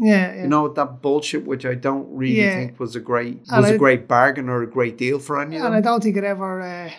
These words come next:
Speaker 1: don't think they ever got their freedom, uh, well, most of them, because they would always come up with some excuse for, "Well,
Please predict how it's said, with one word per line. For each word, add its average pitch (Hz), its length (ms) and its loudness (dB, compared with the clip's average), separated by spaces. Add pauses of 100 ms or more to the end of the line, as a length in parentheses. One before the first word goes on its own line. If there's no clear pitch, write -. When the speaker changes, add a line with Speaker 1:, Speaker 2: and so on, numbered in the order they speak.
Speaker 1:
don't 220 160 0
think 214 120 2
they 214 60 6
ever 196 140 4
got 214 200 0
their 233 100 2
freedom, 208 480 0
uh, 208 260 -6
well, 202 220 -2
most 214 380 4
of 233 60 0
them, 190 120 0
because 196 320 -4
they 202 140 0
would 196 120 -2
always 202 200 2
come 214 120 -2
up 208 60 -6
with 196 100 -10
some 208 220 -2
excuse 190 540 -2
for, 185 200 -8
"Well, 180 260 -8